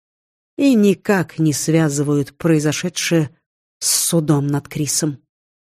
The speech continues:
Крис без Сира становится свободен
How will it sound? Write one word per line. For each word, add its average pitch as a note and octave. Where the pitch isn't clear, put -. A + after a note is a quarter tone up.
Крис G#3+
без E3
Сира G3+
становится E3+
свободен D#3